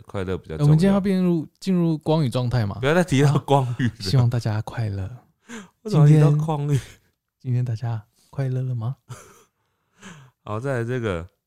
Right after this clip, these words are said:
Speaker 1: 他说，“给五年后的我，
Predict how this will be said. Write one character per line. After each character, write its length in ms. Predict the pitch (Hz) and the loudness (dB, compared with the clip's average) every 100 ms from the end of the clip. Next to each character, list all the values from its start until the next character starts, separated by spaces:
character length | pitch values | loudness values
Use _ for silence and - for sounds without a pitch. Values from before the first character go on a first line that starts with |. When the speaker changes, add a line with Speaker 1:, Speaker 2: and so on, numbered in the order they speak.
| _ _ _ _ _ _ _ | _ _ _ _ _ _ _
Speaker 1:
他 60 | 156 | -14
说 260 | 160 170 165 - | -8 -6 -8 -6
，“给 220 | 95 95 | -4 -4
五 200 | 95 87 | -6 -4
年 200 | 90 90 | -4 -4
后 200 | 117 135 | -4 -2
的 120 | 98 | -2
我， 360 | 82 73 52 | -4 -6 -10